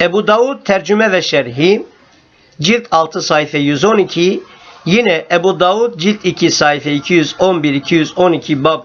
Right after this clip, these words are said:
üç hadis bin beş yüz altmış iki Kitab-ı Zekat. Darekutni Sünen isimli kitabında cilt iki sayfa yüz yirmi sekizde bunu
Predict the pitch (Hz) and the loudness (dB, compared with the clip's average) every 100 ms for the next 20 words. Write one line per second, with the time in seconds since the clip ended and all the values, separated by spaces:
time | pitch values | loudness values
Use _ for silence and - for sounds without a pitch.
0 | - 208 214 - 147 143 131 - 156 151 | -4 -4 -2 -2 -2 -4 -10 -4 0 2
1 | 175 - 143 - 147 143 151 151 143 214 | 2 -2 -6 -4 -4 -2 -2 -2 -2 -4
2 | 208 170 202 185 196 156 139 - 110 - | -4 -4 -2 -2 -4 -4 -6 -4 -8 -10
3 | - _ _ _ - - - - - - | -20 _ _ _ -20 -20 -20 -20 -20 -4
4 | - 190 226 233 240 240 262 240 - 190 | 0 2 2 -2 -2 0 0 0 -2 0
5 | 208 240 180 131 _ 165 - 165 143 170 | 2 2 0 -6 _ -4 2 2 2 0
6 | 165 147 135 139 165 190 151 220 214 175 | -2 -2 -4 -2 0 0 -2 -6 -4 -8
7 | 156 208 - 147 143 208 226 233 175 160 | -2 -2 0 0 0 0 0 0 -2 0
8 | 156 151 143 143 135 135 135 208 247 151 | 0 0 0 -2 -2 -4 0 0 -2 0
9 | 156 175 | 2 2